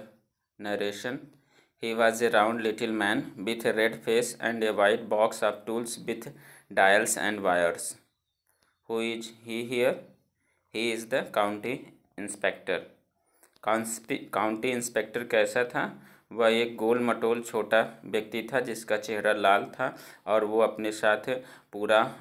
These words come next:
अपना टूल्स का बॉक्स ले आया था जिसमें डायल्स और वायर्स थे। He smiled at Margie and gave her an apple. वह मार्गी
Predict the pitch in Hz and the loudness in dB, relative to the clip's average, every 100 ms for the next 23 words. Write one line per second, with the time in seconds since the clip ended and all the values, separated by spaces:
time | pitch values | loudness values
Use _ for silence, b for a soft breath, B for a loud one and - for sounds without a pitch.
0 | - - - 104 107 117 B B B - | -14 -12 -6 0 0 -2 B B B -10
1 | 107 113 - 113 98 98 104 - 117 110 | -8 -8 -2 0 2 2 2 0 0 4
2 | 101 104 104 131 104 - 107 107 92 95 | 6 4 2 -6 -6 -6 -4 2 4 4
3 | 107 98 110 104 95 95 98 - - _ | 2 0 2 2 2 2 0 -10 -20 _
4 | - 104 90 - _ _ b b b b | -8 -4 -4 -6 _ _ b b b b
5 | 120 117 117 113 110 120 - 107 110 107 | -2 -2 -2 2 4 4 2 0 0 2
6 | 101 104 120 - 104 107 101 104 107 110 | 4 2 -4 -4 -4 -4 -2 0 0 2
7 | 110 92 101 98 95 92 90 92 - B | 0 0 -2 -2 -4 -4 -4 -4 -12 B
8 | B B 101 107 101 101 101 117 | B B -6 0 2 2 2 -8